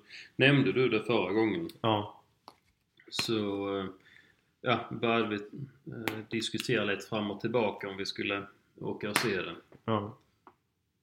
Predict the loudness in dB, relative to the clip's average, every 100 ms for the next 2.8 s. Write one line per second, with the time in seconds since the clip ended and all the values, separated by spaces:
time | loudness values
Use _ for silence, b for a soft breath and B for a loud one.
0 | -18 -16 -14 -14 -10 -6 -4 -4 -4 -4
1 | -8 -10 -12 -8 -8 -8 -8 -10 -16 _
2 | _ -10 -6 -4 -6 -12 -20